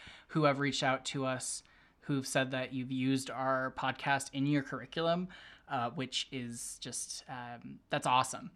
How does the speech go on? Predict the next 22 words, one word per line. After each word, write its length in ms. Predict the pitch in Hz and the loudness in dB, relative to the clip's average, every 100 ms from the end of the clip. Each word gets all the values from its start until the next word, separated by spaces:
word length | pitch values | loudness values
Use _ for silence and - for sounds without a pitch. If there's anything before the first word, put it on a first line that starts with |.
| - - 233 | 0 10 12
<laughs> 140 | 277 | 12
Like, 180 | 262 - | 12 12
we 120 | 196 | 10
could 120 | 185 | 8
have 100 | 180 | 8
never 200 | 165 160 | 8 8
dreamed 300 | 143 143 135 | 6 4 4
that 220 | 131 123 131 | 2 0 -6
we 180 | 131 | -4
would 200 | 131 127 | -4 -4
be 280 | 123 120 120 - | -6 -8 -8 -10
actually 500 | 131 131 123 127 - - - - _ _ _ _ _ 196 | -10 -10 -10 -10 -14 -20 -20 -20 _ _ _ _ _ 0
used 600 | 143 220 214 208 190 220 - | 6 8 8 4 0 -4 2
or, 500 | 170 151 139 135 - | 6 8 8 6 2
uh, 200 | 143 135 | 0 0
cited 500 | - - 190 196 190 | -2 0 4 6 6
or 240 | 156 143 143 - | 6 2 0 -4
anything 720 | 156 185 185 180 175 151 139 | 0 2 4 2 4 4 2
in 240 | 147 147 143 | 0 -4 -2
anything 640 | 147 156 143 135 151 139 135 | 2 2 2 0 0 0 0
ever. 460 | 135 131 131 127 127 | -2 -4 -4 -6 -6
Um, 220 | 139 131 | -6 -4